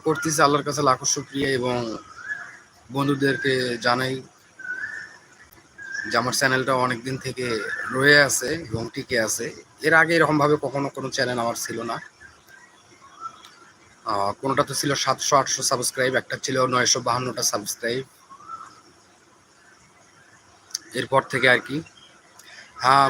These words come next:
কই বন্ধুরা, কমেন্ট করো, লাইক করো আমার এই ভিডিওটাতে। At least ফার্স্ট আমি এই লাইভে আসছি, তো আমি চাচ্ছি আমার সকল বন্ধুরা আমার এই লাইভে অ্যাটেন্ড করুক। আমি সকল বন্ধুদেরকে জানাই শুভেচ্ছা এবং অভিনন্দন।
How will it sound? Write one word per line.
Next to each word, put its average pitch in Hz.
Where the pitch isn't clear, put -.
কই 175
বন্ধুরা, 180
কমেন্ট 151
করো, 151
লাইক 143
করো 143
আমার 139
এই 139
ভিডিওটাতে। 135
At 120
least 143
ফার্স্ট 147
আমি 139
এই 139
লাইভে 131
আসছি, 165
তো 113
আমি 127
চাচ্ছি 156
আমার 151
সকল 151
বন্ধুরা 147
আমার 135
এই 135
লাইভে 135
অ্যাটেন্ড 127
করুক। 123
আমি 123
সকল 147
বন্ধুদেরকে 143
জানাই 135
শুভেচ্ছা 123
এবং 120
অভিনন্দন। 101